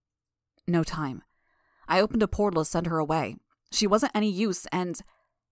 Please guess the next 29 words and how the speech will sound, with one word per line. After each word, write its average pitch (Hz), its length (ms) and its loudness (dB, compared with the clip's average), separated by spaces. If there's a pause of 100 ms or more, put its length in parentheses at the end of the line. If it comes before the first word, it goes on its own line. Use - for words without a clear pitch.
(440)
and 214 220 2
I 202 80 4
couldn't 240 400 -2
even 208 240 -4
articulate 208 600 -2
why 175 340 0
I - 40 0
couldn't 190 280 -4
keep - 260 -6
her 190 80 -4
here, 139 360 -6 (340)
when 185 140 2
I'd 175 120 0
keep - 220 -2
the 180 80 2
hunchback 185 500 -2
Case 202 240 -2
fifty-three 185 460 -4
from 180 220 -4
Boston 170 500 0
and 175 160 -2
the 180 40 0
crazed 196 420 -4
villain 180 320 2
I'd - 180 -2
spirited 196 420 -2
away 170 280 0
from 170 200 -2
Monaco. 160 580 0